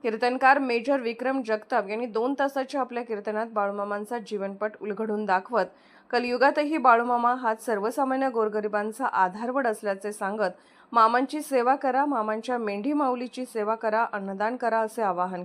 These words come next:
केले. आकाराम सोलनकर परिवाराच्या वतीने मेजर विक्रम जगताप यांचे कीर्तन आयोजित करण्यात आले होते.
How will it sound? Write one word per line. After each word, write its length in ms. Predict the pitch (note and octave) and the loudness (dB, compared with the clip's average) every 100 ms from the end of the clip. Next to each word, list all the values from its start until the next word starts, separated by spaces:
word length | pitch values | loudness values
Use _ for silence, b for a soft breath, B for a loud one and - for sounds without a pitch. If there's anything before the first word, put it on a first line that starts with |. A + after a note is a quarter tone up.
| F#3 | -4
केले. 180 | F#3 F#3 - B B B B | -4 -4 -8 B B B B
आकाराम 480 | A#3+ B3+ B3 C#4 | 8 8 8 6
सोलनकर 540 | D#4 D4 C4+ C4+ C#4 C4+ | 6 4 6 4 2 2
परिवाराच्या 600 | A#3+ A3 A3+ A3+ A3+ A#3 | 2 4 4 2 0 2
वतीने 420 | G3 G3 A3+ B3+ | 2 0 -2 -2
मेजर 420 | B3 G#3 G#3 A#3 | 0 -2 -2 -2
विक्रम 360 | G3 F#3+ A#3 B3 | -2 -2 -2 -2
जगताप 440 | G#3+ G#3+ A3 A3 | -2 -2 -2 -2
यांचे 340 | G#3+ G3 F#3+ G3+ | -2 -4 -4 -6
कीर्तन 440 | G3+ F#3+ A#3 C4 | -4 -4 -2 0
आयोजित 380 | A#3+ G3+ G3 G#3+ - | 0 0 -2 -4 -4
करण्यात 340 | G#3 G3 F#3+ | -4 -4 -4
आले 140 | F#3+ F3 | -4 -4
होते. 400 | F#3+ F#3+ F#3+ | -4 -4 -4